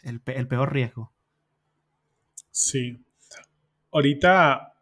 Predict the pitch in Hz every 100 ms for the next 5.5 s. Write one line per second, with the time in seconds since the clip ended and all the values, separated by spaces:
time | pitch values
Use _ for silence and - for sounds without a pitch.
0 | - - 143 156 139 - 160 120 165 -
1 | 147 139 139 120 147 143 156 143 123 123
2 | 127 127 135 139 135 117 113 113 120 120
3 | - 120 139 143 143 135 143 143 123 123
4 | 117 135 123 - 139 - 160 127 117 110
5 | 131 151 123 101 95